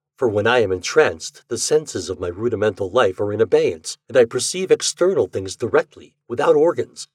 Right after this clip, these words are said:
through a medium which I shall employ in the ultimate unorganized life. P. Unorganized? V. Yes. Organs are contrivances by which the individual is brought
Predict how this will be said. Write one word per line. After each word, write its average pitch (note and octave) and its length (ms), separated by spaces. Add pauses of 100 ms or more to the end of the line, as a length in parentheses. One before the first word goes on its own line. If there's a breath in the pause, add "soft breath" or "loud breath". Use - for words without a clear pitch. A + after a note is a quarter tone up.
through D#3+ 180
a D3 40
medium G3 380
which D3 200
I C#3 100
shall C#3 240
employ A#2+ 460
in G#2 200
the G#2+ 120
ultimate C3 460 (120)
unorganized A#2 840
life. A2+ 420 (760)
P. E2+ 280 (500)
Unorganized? G#2+ 800 (600)
V. E3 300 (560)
Yes. - 420 (640)
Organs G3 440
are D3 160
contrivances A#2 1000
by G2+ 160
which B2 300
the F#2+ 120
individual C3+ 560
is G2 140
brought C#3+ 340